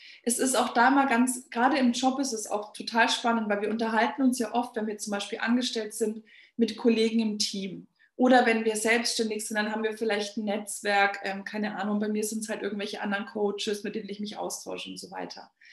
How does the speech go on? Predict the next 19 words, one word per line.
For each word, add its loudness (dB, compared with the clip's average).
Aber 4
da 4
auch 2
mal 4
so 0
aus -4
dieser -2
Bubble, 4
in -2
der 0
wir -4
uns -8
bewegen, 4
auch 0
mal 2
so -2
ein -4
bisschen -6
rauszuzoomen 0